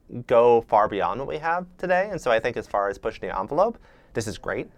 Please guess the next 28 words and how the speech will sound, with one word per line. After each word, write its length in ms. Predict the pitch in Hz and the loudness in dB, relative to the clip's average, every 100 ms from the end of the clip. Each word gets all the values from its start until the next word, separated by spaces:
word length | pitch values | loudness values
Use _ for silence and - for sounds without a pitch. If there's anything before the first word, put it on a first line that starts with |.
| - | -12
because 360 | 110 107 90 - | -6 -4 -6 -6
it 140 | - | -6
doesn't 380 | 104 95 98 - - | -4 -4 -6 -12 -10
really 180 | 98 | -8
resemble 420 | 90 95 107 113 147 | -8 -4 -2 -2 -2
anything 260 | 135 131 | -4 -4
else 180 | 139 135 | -6 -6
we 80 | 113 | -8
have, 400 | 107 107 135 151 | 0 2 2 -2
and, 140 | 113 | -6
and 120 | - 101 | -8 -8
I 120 | 92 | -8
think 340 | 98 95 - _ _ _ _ - | -8 -12 -14 _ _ _ _ 0
could 300 | 156 156 - | 2 2 0
push 360 | 139 123 - - | -6 -6 -10 -12
people 280 | 123 113 107 | -10 -6 -6
to 260 | - 98 90 - _ _ _ | -4 -6 -6 -12 _ _ _
broadly 480 | - 95 107 147 165 | 0 4 4 2 -4
consider 360 | 170 165 180 170 | -6 -10 -6 -4
bigger 240 | 170 175 | -4 -2
ideas. 560 | 170 175 180 196 - - _ _ _ _ _ | -2 0 -2 -2 -6 -20 _ _ _ _ _
But 520 | - 123 113 - - - | 10 12 12 8 -10 -6
I, 120 | 127 110 | -4 0
I 80 | 123 | 0
do 160 | 139 | 0
think 200 | 135 131 | -2 -2
it's, 360 | 127 113 - - | -4 -8 -10 -12
it's 300 | - 110 - | -10 -8 -12